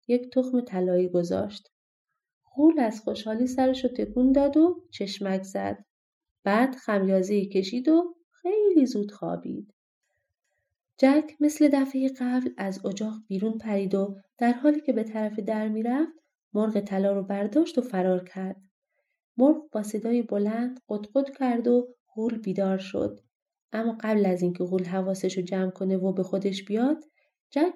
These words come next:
نصف راه اون جادهٔ بزرگ بود. بعد از مدتی جک به ساقهٔ لوبیا رسید و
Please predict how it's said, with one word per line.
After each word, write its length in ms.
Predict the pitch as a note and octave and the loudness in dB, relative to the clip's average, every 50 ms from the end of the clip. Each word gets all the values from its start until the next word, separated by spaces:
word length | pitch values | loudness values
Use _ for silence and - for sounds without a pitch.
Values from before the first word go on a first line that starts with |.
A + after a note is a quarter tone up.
| - B3+ | 0 -2
نصف 240 | A#3+ A#3+ - - | -2 -2 -2 -4
راه 320 | G3 G3 G3 G#3+ G#3+ G#3 G3 | -4 -2 0 0 0 0 -2
اون 220 | G3 G3+ A#3+ A#3 G#3+ | -2 -2 -2 0 2
جادهٔ 400 | A3 G3 F#3+ F#3+ G3 A3 G#3 G3+ | 2 2 0 2 0 2 2 2
بزرگ 540 | G3+ - G3+ G3+ G3 G#3 G#3+ G#3 G3+ F#3+ - - - | 2 0 -2 -2 0 0 2 2 0 0 -2 -8 -6
بود. 320 | - F#3 F#3 F#3 - - _ _ _ _ _ _ _ _ _ _ _ _ _ _ _ _ _ _ _ _ _ _ _ _ _ _ _ _ _ _ _ _ _ _ _ _ _ _ _ _ _ _ _ _ _ _ _ - | -4 -2 -2 -4 -6 -10 _ _ _ _ _ _ _ _ _ _ _ _ _ _ _ _ _ _ _ _ _ _ _ _ _ _ _ _ _ _ _ _ _ _ _ _ _ _ _ _ _ _ _ _ _ _ _ 0
بعد 180 | B3+ C4 C4 D4+ | 2 4 6 6
از 180 | D4+ D4+ D4+ | 6 6 6
مدتی 720 | C4 C4 B3+ C4 C4 B3+ B3+ B3+ - - A#3+ A#3+ A#3+ B3 - _ _ _ _ | 4 4 4 4 2 2 2 0 -4 -6 -4 -4 -4 -6 -8 _ _ _ _
جک 200 | - B3+ B3 B3+ B3+ B3+ | -2 0 0 0 -2 -4
به 60 | - | -6
ساقهٔ 480 | G3 G3+ - G3 G3 G3 F#3+ G3+ G3+ G3+ | -6 -4 -2 -2 -2 -2 -2 -2 -2 0
لوبیا 400 | F#3+ F#3+ F#3+ F#3 F#3+ G3 A3 B3+ | 0 0 -2 -2 -2 -2 0 0
رسید 420 | C#4 - D4 - - - _ - | 0 -2 -4 -10 -10 -14 _ 0
و 180 | D4+ D#4 D#4+ - | 2 2 2 0